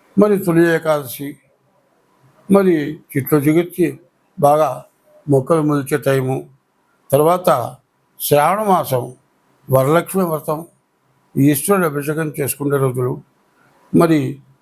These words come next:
భాద్రపద మాసం వచ్చేవాళ్ళకల్లా దేవతల కంటే విశేషమైన వాళ్ళు పితృదేవతలు. శ్రావణ బహుళ పాడ్యం నుంచి అమావాస్య వరకు కూడా ప్రతి వాళ్ళు కూడా పితృదేవతలకి మరి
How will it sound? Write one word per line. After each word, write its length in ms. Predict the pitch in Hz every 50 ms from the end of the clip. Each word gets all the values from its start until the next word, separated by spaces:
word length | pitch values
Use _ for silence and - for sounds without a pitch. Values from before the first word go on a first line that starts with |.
| _ -
భాద్రపద 760 | - 107 113 117 131 160 170 175 180 214 233 220 220 202 196
మాసం 360 | 185 180 170 151 135 151 156
వచ్చేవాళ్ళకల్లా 840 | 147 147 - 156 151 151 151 147 147 147 147 143 131 110 120 131 _ _ _ _ _ _ _ _ _ _ _ -
దేవతల 600 | 143 139 147 151 165 180 196 220 226 226 254 247 247
కంటే 360 | 233 240 240 240 240 262 240
విశేషమైన 640 | 240 220 196 160 185 202 185 165 185 190 190 180 175
వాళ్ళు 440 | 170 165 160 151 151 151 131 117 - _ _ _ _ _ _ _ _ _ -
పితృదేవతలు. 1040 | - 165 160 - - - 226 247 247 214 185 160 151 143 131 135 143 131 113 113 104 - _ _ _ _ _ _ _ _ _ _ _ _ _ _ -
శ్రావణ 520 | - - 139 139 139 139 151 170 185 214 214
బహుళ 340 | 190 196 175 160 185 190
పాడ్యం 580 | 180 185 - 143 135 139 139 139 160 156 151 156
నుంచి 540 | 156 156 160 160 202 196 185 139 117 117 _ _ _ _ _ _ _ _ _ _ - -
అమావాస్య 600 | 127 147 185 220 233 214 208 208 196 202 - 170
వరకు 300 | 170 160 156 151 - 151 143
కూడా 500 | 135 135 135 147 156 156 135 110 110 - _ _ _ _ _ _ _ _ _ -
ప్రతి 200 | 127 120 - 170
వాళ్ళు 260 | 170 170 175 180 180
కూడా 220 | 180 180 190 214 226
పితృదేవతలకి 1500 | 220 - _ - 147 135 - 185 202 202 180 180 165 156 147 143 143 151 139 131 127 - 160 165 170 156 135 123 139 165 - _ _ _ _ _ _ _ _ _ _ _ _ _ _ _ _ _ -
మరి 560 | - 165 170 170 160 147 135 131 147 156 165